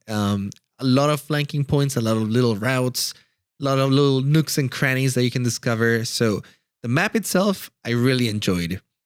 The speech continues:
The theme, though, I don't know. Like, don't get me wrong, I love Blizz World theme, but I just, I would see it more for, like, a Heroes of the Storm game kinda thing, or maybe for, like, a free-for-all map,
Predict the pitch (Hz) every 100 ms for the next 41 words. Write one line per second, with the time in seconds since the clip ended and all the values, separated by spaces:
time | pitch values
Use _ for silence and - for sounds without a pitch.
0 | _ 120 113 107 - 180 233 247 240 233
1 | 175 220 233 233 - _ _ _ _ -
2 | 123 147 147 143 143 123 117 120 117 -
3 | _ _ _ - 139 151 156 139 127 113
4 | 123 160 220 151 120 - 139 165 139 107
5 | 107 107 101 123 113 107 107 131 127 -
6 | 135 156 175 - - _ 143 156 - 185
7 | 185 165 180 175 175 156 147 123 139 143
8 | 143 131 120 - 139 147 131 120 - 104
9 | 101 92 95 - 110 101 - 104 98 98
10 | - 117 110 107 104 101 _ _ _ _
11 | - 123 135 135 139 135 135 127 117 110
12 | - 143 139 127 107 101 98 82 71 -